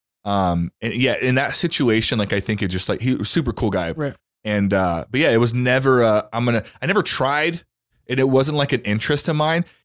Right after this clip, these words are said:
Speaker 1: It was me being myself. And if he didn't, like, grab on, I probably would've just moved on to maybe, <laughs> it sounds bad.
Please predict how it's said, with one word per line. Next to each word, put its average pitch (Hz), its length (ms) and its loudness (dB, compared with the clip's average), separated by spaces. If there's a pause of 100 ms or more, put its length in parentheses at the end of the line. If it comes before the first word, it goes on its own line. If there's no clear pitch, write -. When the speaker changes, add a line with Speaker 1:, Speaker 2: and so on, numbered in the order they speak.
Speaker 1:
It 131 80 0
was 120 180 2
me 127 180 2
being 151 260 0
myself. 127 560 2
And 104 120 0
if 95 100 -2
he 123 200 0
didn't, 120 320 0
like, 98 220 -2
grab 107 280 2
on, 135 260 2 (160)
I 104 100 -4
probably 123 240 2
would've 120 140 2
just 107 120 -4
moved 104 300 0
on 104 280 2 (240)
to - 80 -4
maybe, 113 240 4
<laughs> - 200 -2
it 151 80 4
sounds 127 260 2
bad. 117 300 2